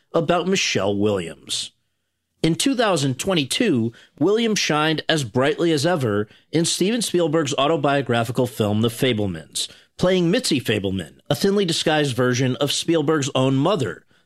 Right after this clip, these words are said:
the late Leah Adler, opposite Paul Dano, Seth Rogen, and Gabriel LaBelle. Spielberg has said that her performance made him feel like he had his mother back again, and as someone who had the pleasure of meeting his mother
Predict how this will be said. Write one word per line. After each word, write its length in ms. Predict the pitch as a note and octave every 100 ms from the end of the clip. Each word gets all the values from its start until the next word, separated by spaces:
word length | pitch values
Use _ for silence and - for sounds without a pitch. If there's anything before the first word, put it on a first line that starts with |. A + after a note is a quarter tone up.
| -
the 80 |
late 280 | G#2+ A#2 A#2
Leah 280 | A#2 A#2+ A2+
Adler, 540 | C3 D#3 B2+ G2 F#2+ A#2+ _ _ _
opposite 440 | D3 F3 E3 F#3 -
Paul 240 | E3+ F3
Dano, 480 | D3+ D3+ D3 D3+ D3+
Seth 320 | - D3+ -
Rogen, 480 | G#2+ G#2+ G#2 G#2+ G#2+
and 160 | B2 A2+
Gabriel 420 | F#2+ F#2 F#2+ F#2+
LaBelle. 540 | G2+ F#2+ A2 E2+ - _ _ _ _ _ _ _ _
Spielberg 560 | - - B3 A3 C#3 B2+
has 140 | A2+
said 360 | - B2 C#3 C3+
that 120 | B2+
her 120 | D#3
performance 680 | - D3 - G3 F#3+ C#3 -
made 160 | C#3 C#3+
him 120 | C#3
feel 220 | - D#3+
like 160 | D#3 D3
he 140 | D#3
had 160 | C3+ C#3+
his 120 | A#2+
mother 300 | C3 C3+ B2
back 280 | G2+ F#2+ G2
again, 460 | F2+ F2+ D#2 C#2+ - - - -
and 160 | G#2
as 80 | A2
someone 440 | - C#3 C#3 C3
who 160 | B2 C3
had 160 | B2 A#2
the 60 |
pleasure 400 | A#2 C3+ B2+ C3+
of 180 | B2 A2+
meeting 320 | C3+ A3 A#3
his 180 | A#2+ G#2
mother 460 | A2 G#2+ G#2+ A2